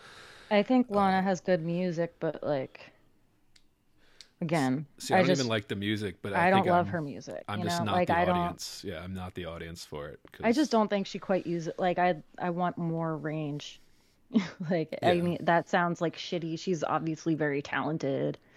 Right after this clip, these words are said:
Speaker 1: and very beautiful, like, great voice. It's just like, yeah, it's not, it's just the all quiet all the time. You know, it's like Coldplay, <clears throat> but for a different kind of girl.
Speaker 2: Yeah.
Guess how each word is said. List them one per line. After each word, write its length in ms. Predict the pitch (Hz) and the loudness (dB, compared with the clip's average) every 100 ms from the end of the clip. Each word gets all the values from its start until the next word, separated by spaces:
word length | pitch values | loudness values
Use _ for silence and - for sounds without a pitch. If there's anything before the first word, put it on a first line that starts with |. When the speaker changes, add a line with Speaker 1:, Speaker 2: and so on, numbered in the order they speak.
| - _ | -20 _
Speaker 1:
and 120 | - 143 | -2 0
very 260 | 143 156 | 4 2
beautiful, 840 | 147 143 139 160 - 127 143 156 147 | 0 0 4 4 4 0 0 0 4
like, 380 | 156 151 151 - _ _ _ _ _ _ _ _ _ _ _ | 4 4 0 -10 _ _ _ _ _ _ _ _ _ _ _
great 260 | 160 151 | 0 2
voice. 800 | 156 160 156 151 156 - - - - _ | 2 4 6 4 2 -2 -8 -10 -18 _
It's 160 | 165 151 | -4 -2
just 200 | 143 - | -4 -2
like, 260 | - - | -4 -4
yeah, 140 | - - - | -8 -8 -8
it's 180 | - | -4
not, 300 | 165 107 90 - | 0 2 0 0
it's 200 | 160 - | -2 0
just 240 | 156 - | -2 0
the 80 | 139 | 2
all 200 | 160 147 | 4 4
quiet 380 | - 143 135 - | 2 2 2 2
all 120 | 143 | 0
the 100 | 143 | 0
time. 640 | 147 143 127 131 - 143 - _ - - - - - - - | -2 -2 0 0 -2 -4 -6 _ -20 -20 -20 -20 -20 -20 -2
You 100 | 185 | 2
know, 280 | 180 151 147 - | 4 6 4 2
it's 180 | 175 | 4
like 160 | 180 160 | 2 0
Coldplay, 920 | - 170 160 131 147 165 143 113 104 | 2 2 2 0 0 2 2 0 -2
<clears throat> 0 | |
but 180 | 147 - | -2 0
for 160 | 160 | 2
a 60 | 165 | 4
different 380 | 185 180 160 - | 4 0 -2 -4
kind 200 | 131 127 | -4 -4
of 140 | 143 - | -4 -6
girl. 460 | 107 - - - - - _ _ - - - - - - - _ _ - | -8 -8 -10 -10 -20 -20 _ _ -20 -20 -20 -20 -20 -20 -20 _ _ -20
Speaker 2:
Yeah. 540 | 92 58 50 50 - | -16 -14 -14 -16 -18